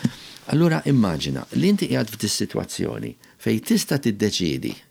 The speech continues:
mal-oħrajn x'tip ta' soċjetà tixtieq tgħix fiha u kif tixtieq li jkun imqassam il-ġid. Kieku kellek il-forza,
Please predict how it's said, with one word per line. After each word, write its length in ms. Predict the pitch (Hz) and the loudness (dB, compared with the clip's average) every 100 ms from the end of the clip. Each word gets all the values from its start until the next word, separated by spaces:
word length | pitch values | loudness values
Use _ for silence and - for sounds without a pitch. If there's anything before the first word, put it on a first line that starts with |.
| _ | _
mal-oħrajn 800 | 87 95 98 92 90 78 110 151 139 - - - - - - | 2 4 4 2 0 2 2 4 2 -4 -20 -20 -20 -20 -10
x'tip 480 | - - 233 208 - | -6 0 2 2 2
ta' 120 | 113 | -2
soċjetà 580 | - 101 107 92 87 82 | 0 0 0 0 -2 -4
tixtieq 540 | 151 135 - 143 131 - _ - | -2 -2 0 0 0 -4 _ -2
tgħix 400 | 113 107 101 - | 2 2 0 -2
fiha 340 | 87 69 65 - - - - | -2 -4 -6 -12 -16 -16 -6
u 120 | - 151 | 0 0
kif 480 | - 220 220 - - | 2 4 4 2 -2
tixtieq 540 | 135 - - 87 62 | 0 0 -2 -2 0
li 160 | 98 113 | 0 0
jkun 240 | - 143 | 2 2
imqassam 600 | 98 - 139 - 101 92 | 2 2 0 0 0 0
il-ġid. 600 | 90 107 160 87 - - - _ _ _ _ _ _ _ _ _ _ | 0 2 2 2 -4 -10 -12 _ _ _ _ _ _ _ _ _ _
Kieku 300 | - 151 98 | 0 0 0
kellek 480 | - 101 87 80 - - | 0 2 2 0 -2 0
il-forza, 760 | 107 - 87 82 - - 73 | 0 0 0 -2 -2 -2 -4